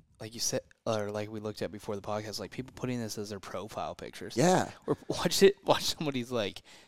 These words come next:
Speaker 1: dating profiles all A I. <laughs>
Speaker 2: Mm-hmm. Wouldn't doubt it.
Speaker 1: Yeah.
Speaker 2: I mean, like, think about it. That's how it's been with, like, filters and all that kind of
Speaker 1: Yeah.
Speaker 2: stuff. Um, it just makes, that's why, like, even when I use, uh, presets for, like, I have a preset that I use on Instagram or for, like,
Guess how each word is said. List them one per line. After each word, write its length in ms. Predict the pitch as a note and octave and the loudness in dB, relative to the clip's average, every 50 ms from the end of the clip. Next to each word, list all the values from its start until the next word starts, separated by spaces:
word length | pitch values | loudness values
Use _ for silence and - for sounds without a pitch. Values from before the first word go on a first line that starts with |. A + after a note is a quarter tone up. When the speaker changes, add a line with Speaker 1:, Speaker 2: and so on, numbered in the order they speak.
| _ _ - | _ _ -4
Speaker 1:
dating 280 | G2 F#2+ F#2+ G#2+ G2 | -2 -2 -2 -4 -4
profiles 460 | F#2 G#2 F#2+ F2+ - - G2 F#2+ G2 | -4 -4 -4 -2 -2 -2 -2 -2 -2
all 260 | - - G#2 G#2 F2+ G2 | -2 0 0 0 0 0
A 140 | G2 G2 D#2+ | 0 -2 -2
I. 240 | C#2+ B1 - A#2 - - - - | -2 -2 -4 -4 -6 -8 -14 -20
<laughs> 200 | - - - - | -20 -20 -14 -4
Speaker 2:
Mm-hmm. 300 | A#2+ - G2 A#2 C3+ E3+ G3+ - - _ _ _ - - - _ _ E4+ - - - - - | -2 -2 -2 0 -2 -4 -4 -8 -10 _ _ _ -10 -10 -10 _ _ -2 -2 -2 -2 2 6
Wouldn't 200 | A#2+ D3 E3 C3+ | 6 8 8 8
doubt 180 | - D#3 F3+ E3 | 8 10 10 10
it. 180 | D3+ F#3 - - - - | 10 8 6 0 -6 -4
Speaker 1:
Yeah. 100 | - D3 - - - - - - _ _ _ _ - - | -4 -4 -4 -4 -6 -8 -8 -10 _ _ _ _ -2 4
Speaker 2:
I 40 | |
mean, 180 | B2 D3 D3+ D3+ | 6 8 8 10
like, 160 | D3 C#3 C3+ | 10 8 8
think 160 | - D3 F3 | 8 4 6
about 160 | D#3+ - G#2+ G2+ | 8 8 8 10
it. 20 | G#2 | 10
That's 160 | A#2 A#2 - | 8 8 8
how 140 | - B2 A2+ | 6 6 6
it's 160 | F#2 - - | 6 2 -2
been 180 | - B2 B2 A#2+ | -2 0 0 2
with, 100 | A2 G#2 | 0 0
like, 140 | G2+ - | 0 -2
filters 640 | - - F#2+ F#2+ G2 - A2+ G#2 G#2 G#2+ G#2 G#2 G2+ | 0 2 2 2 4 6 6 8 8 8 8 6 4
and 80 | G#2+ F#2+ | 2 4
all 60 | G2 | 4
that 100 | G#2+ G2 | 4 4
kind 120 | - G2+ | 4 2
of 60 | G2 F#2+ | 0 4
Speaker 1:
Yeah. 60 | F#2 | 6
Speaker 2:
stuff. 240 | F#2+ G2+ G#2+ A#2 - - - - - - - - - - - _ | 10 10 10 10 8 4 -4 -20 -20 -20 -20 -20 -20 -20 -10 _
Um, 480 | - F#2+ G#2 G2+ F2+ F2 E2+ E2 E2 F2 - - _ _ _ _ - | 6 8 8 10 8 6 4 -2 -6 -12 -16 -20 _ _ _ _ -2
it 100 | A#2+ - | 2 4
just 200 | B2 A#2 - - | 4 4 4 6
makes, 300 | A2 A2 A2+ A2 - - | 8 8 8 8 8 8
that's 200 | A#2+ C3+ C#3 - | 8 8 10 12
why, 120 | F#3+ E3+ | 12 12
like, 260 | C#3+ B2+ A2 G2 - | 12 12 12 10 8
even 220 | - C3 C#3+ D#3 D#3 | 4 4 4 4 4
when 140 | C#3+ B2 | 4 4
I 80 | G#2 G#2 | 6 6
use, 400 | A2 A2 A2 G#2+ G#2 F#2+ - - | 6 6 4 4 2 2 2 4
uh, 260 | A#1+ E2+ F2 E2+ D#2+ D2+ - - | 4 6 6 4 2 0 -4 -6
presets 560 | - - A2+ G2+ - - B2 A2+ A2 - - | -6 -4 -2 -2 4 6 8 8 8 6 0
for, 600 | - - G2+ G2+ G2 F#2+ F#2 F2+ E2+ E2+ E2+ E2 F2+ - - - - - _ _ _ _ _ _ _ - - | -4 0 2 4 6 6 8 8 6 6 4 2 0 -6 -14 -18 -20 -20 _ _ _ _ _ _ _ -14 2
like, 160 | G2+ G2+ G#2+ A#2+ | 4 6 10 10
I 40 | A#2 | 10
have 100 | A#2+ G#2+ | 10 10
a 40 | G#2 | 6
preset 360 | - - A2 - A2 F#2+ - | 2 0 0 2 2 4 6
that 120 | - F2+ | 6 6
I 40 | F#2 | 6
use 280 | F#2 F#2 F#2 F#2 F2+ F2+ | 6 6 6 4 2 2
on 100 | F#2 F2 | -2 -4
Instagram 520 | E2+ F2 E2+ - - F#2+ F2+ F2+ F2 F2 | -4 -4 -4 -4 -4 -2 -2 -2 -2 -2
or 140 | D2+ C#2+ F2 | -2 -2 -2
for, 220 | - - - F2+ F2 | -2 0 2 2 4
like, 360 | E2+ E2+ E2 E2 - - | 4 4 4 2 0 -4